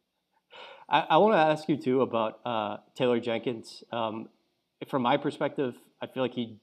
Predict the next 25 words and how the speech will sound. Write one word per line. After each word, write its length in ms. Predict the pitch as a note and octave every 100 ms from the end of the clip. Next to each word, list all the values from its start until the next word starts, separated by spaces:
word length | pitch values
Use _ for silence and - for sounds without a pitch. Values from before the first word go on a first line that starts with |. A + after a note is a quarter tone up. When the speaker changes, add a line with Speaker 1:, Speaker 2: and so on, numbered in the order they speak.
| _
Speaker 2:
he 140 | - B2+
just 200 | B2 - _ -
came 200 | B2 B2
out 100 | B2
of 100 | A2
nowhere. 480 | G#2 A2 A2+ A#2 - _
Um, 340 | B2 A#2 A2 A#2 - _ _ _ -
he's 100 | C3
from 180 | C#3+ C3+
Arlington, 380 | B2+ C3+ B2+ A2+
Texas, 340 | B2 B2+ B2
which 220 | A2+ -
was 160 | A#2 G#2+
where 180 | A2+ A2
I 140 | A2+
grew 200 | A#2+ A#2
up, 100 | C3
so 120 | -
maybe 220 | A#2 A#2
I 60 | A2+
should 220 | A2 A#2+
have 120 | A#2
known 180 | A#2+ B2
about 260 | A#2+ A#2+ B2
him. 140 | C3+